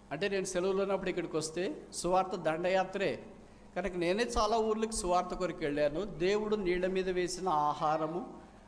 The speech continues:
అది కార్యసిద్ధి కలిగించి ఆయా స్థలాల్లో కొన్ని సంఘాలు ఏర్పడి రక్షణ పొందిన ప్రజలు చేరి వచ్చినట్లుగా దేవుని పరిచర్య విస్తరించి వ్యాపించినట్లుగా ప్రార్థన చేయండి.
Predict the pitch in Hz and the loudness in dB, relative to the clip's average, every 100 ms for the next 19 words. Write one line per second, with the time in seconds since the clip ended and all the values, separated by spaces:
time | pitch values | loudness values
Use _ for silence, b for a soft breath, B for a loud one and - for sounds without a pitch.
0 | B 151 156 160 160 175 185 165 170 170 | B -4 0 2 2 2 -2 -4 0 0
1 | 147 160 160 170 214 - 143 160 156 - | 0 -2 -2 -4 -6 -2 2 2 2 0
2 | 151 165 175 175 185 185 170 165 160 147 | 0 4 2 2 -2 -2 -6 -4 -4 -4
3 | - - - 147 147 160 160 160 156 151 | -8 -10 -2 0 2 4 4 2 0 -2
4 | 151 139 135 - 160 156 156 156 147 147 | 0 0 2 2 2 0 -2 -2 -2 -4
5 | 147 151 147 147 - 147 147 143 143 143 | -4 -2 -4 -4 -4 -2 -2 -2 -4 -2
6 | 139 139 143 143 196 - B B B B | -4 -2 0 2 2 0 B B B B
7 | 160 190 208 196 160 156 170 151 151 151 | 0 2 2 2 0 0 -2 0 2 4
8 | 139 131 143 160 - 180 180 175 156 147 | 4 2 0 -4 -2 -2 -2 -2 2 2
9 | 147 170 - 165 156 151 156 151 139 139 | 2 -4 -4 -4 -2 0 2 2 2 2
10 | 160 160 - 156 151 156 233 | 0 -2 -4 -2 -2 -2 -2